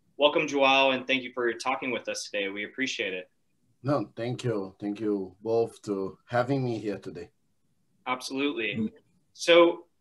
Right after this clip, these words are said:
Speaker 1: can you talk about the work that you do as a professor in dairy science?
Speaker 2: Yeah, definitely. So, well, we, beyond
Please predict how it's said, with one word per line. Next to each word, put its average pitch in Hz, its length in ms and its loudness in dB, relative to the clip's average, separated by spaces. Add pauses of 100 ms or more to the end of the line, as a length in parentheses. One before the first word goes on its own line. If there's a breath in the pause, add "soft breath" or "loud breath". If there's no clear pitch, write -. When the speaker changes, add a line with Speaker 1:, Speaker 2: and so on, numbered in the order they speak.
Speaker 1:
can 196 160 -2
you 202 240 0
talk 240 300 4
about 240 300 -2
the 156 60 2
work 143 340 0
that 151 160 6
you 135 100 0
do 135 220 2
as 131 180 4
a 123 160 0
professor 131 640 -2
in 143 120 2
dairy 143 240 4
science? 147 600 -2 (480)
Speaker 2:
Yeah, 131 220 -2 (100)
definitely. 117 400 -6 (480 soft breath)
So, 143 640 4
well, 131 480 4 (120)
we, 156 520 6 (160)
beyond 135 680 4